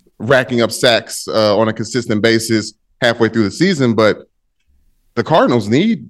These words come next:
someone like that on a daily basis. And also on the other side of the ball, from ground and pound standpoint, I thought Chase Edmonds was a very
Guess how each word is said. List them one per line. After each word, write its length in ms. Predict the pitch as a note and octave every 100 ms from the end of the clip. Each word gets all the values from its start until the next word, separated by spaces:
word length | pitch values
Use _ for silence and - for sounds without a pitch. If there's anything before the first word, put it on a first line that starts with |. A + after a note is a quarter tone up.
| _
someone 500 | - - A#2+ A2+ G#2+
like 220 | G#2+ G2+
that 200 | G#2+ G#2
on 120 | G#2
a 40 | G2+
daily 300 | G#2+ A2 G#2
basis. 460 | G#2+ D#3+ B2+ A#2
And 180 | A2+ G#2+
also 540 | D2 A#2 G3 B2+ A#2 A2+ _ A2+
on 80 |
the 100 | A2
other 140 | C3+ A#3
side 180 | C3+ A2+
of 60 |
the 60 | G#2+
ball, 240 | A2 G#2+
from 200 | G#2+ G#2+
ground 260 | G2+ A2+ G#2+
and 80 | A2
pound 260 | C#3 D#3+
standpoint, 500 | C#3 G#2+ F#2+ A2 G#2+ _ _ _ -
I 40 |
thought 200 | - A#3
Chase 240 | F3+ D3+ -
Edmonds 400 | G#3 A#3+ D#3 A2+
was 140 | G#2+
a 60 | G2
very 580 | F#2 A2+ F3 F#3+ A#2+